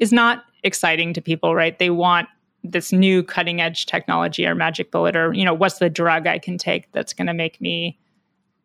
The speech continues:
live a lot longer or feel a lot younger. And there are things that people are testing out, but at least I haven't seen really good enough evidence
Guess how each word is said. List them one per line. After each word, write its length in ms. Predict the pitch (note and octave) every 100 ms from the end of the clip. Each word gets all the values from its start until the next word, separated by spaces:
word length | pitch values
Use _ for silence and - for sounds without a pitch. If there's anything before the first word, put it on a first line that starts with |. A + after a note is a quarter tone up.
| -
live 260 | F3+ F3
a 40 | E3+
lot 200 | E3 D#3+
longer 480 | E3 D#3+ E3 E3 D#3+
or 120 | E3
feel 520 | - E3+ D#3+ D#3 F3+ - _ -
a 40 |
lot 260 | E3 D#3 -
younger. 580 | E3+ E3 E3 - E3+ - _ _ _ _ -
And 160 | A3
there 100 | A#3+
are 240 | A#3+ C#4 D4+
things 720 | - A3 G3 F#3 F#3 - - _ _ _
that 200 | F3+ F#3
people 240 | - G#3+ G3
are 120 | E3
testing 440 | - F3 - E3+
out, 300 | E3+ A3+ B3
but 280 | F#3+ F3+ - _ -
at 140 | G3+
least 300 | F#3 A3 - -
I 160 | F3 F#3
haven't 320 | G3+ G#3+ G#3
seen 500 | - F#3+ F3 E3+ - _ _ _ _ _ _ _ _ _ _
really 440 | F#3+ G3+ B3+ A3+ F#3+
good 200 | F3 E3+
enough 260 | E3+ D#3+ -
evidence 640 | E3 F#3 E3+ - -